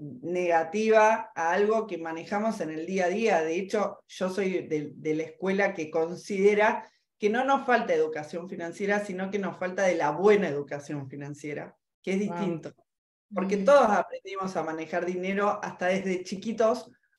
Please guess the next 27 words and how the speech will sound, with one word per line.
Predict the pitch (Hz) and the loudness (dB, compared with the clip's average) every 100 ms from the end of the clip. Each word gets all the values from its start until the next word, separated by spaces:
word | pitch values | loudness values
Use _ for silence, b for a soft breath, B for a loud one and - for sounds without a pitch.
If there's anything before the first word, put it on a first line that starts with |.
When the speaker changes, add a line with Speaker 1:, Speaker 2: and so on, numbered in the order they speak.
| - | -8
Speaker 1:
hasta | 190 196 202 | -6 0 2
vimos | 247 285 269 202 | 4 4 4 2
cómo | 202 190 185 | 2 0 2
manejaban | 170 165 156 175 175 | 0 -2 -2 0 0
el | 160 | -2
dinero | 156 165 175 180 | -6 -6 -2 2
desde | 160 160 156 | 2 2 -6
chiquitos, | - 180 202 202 214 214 B B | -10 -10 -6 0 0 -2 B B
todos | _ 240 240 202 | _ 6 6 4
vimos | 220 226 220 202 | 2 2 2 2
a | 190 | 4
alguien | 208 208 | 4 2
endeudarse, | 196 175 165 170 190 202 196 196 | 0 0 2 4 4 2 0 -2
todos | 185 208 208 208 | -2 2 4 4
vimos, | 196 202 208 185 | 2 0 0 -2
o | 160 160 | 2 2
lo | 160 160 | 4 2
vivimos | 170 175 180 185 175 | 2 0 2 0 -2
en | 151 | -4
carne | 170 165 170 | -2 -2 -4
propia, | 156 214 247 240 214 208 196 | -4 2 2 2 2 2 0
hola, | 151 151 156 | -2 -2 -2
¿qué | 165 | -6
tal? | 156 226 - - | 0 0 0 2
<laughs> | 302 294 - b b b b _ | 2 2 -2 b b b b _
Eh, | - 202 226 180 | 4 6 6 2
Speaker 2:
<laughs> | 202 185 - 185 - | 0 -4 -6 -18 -18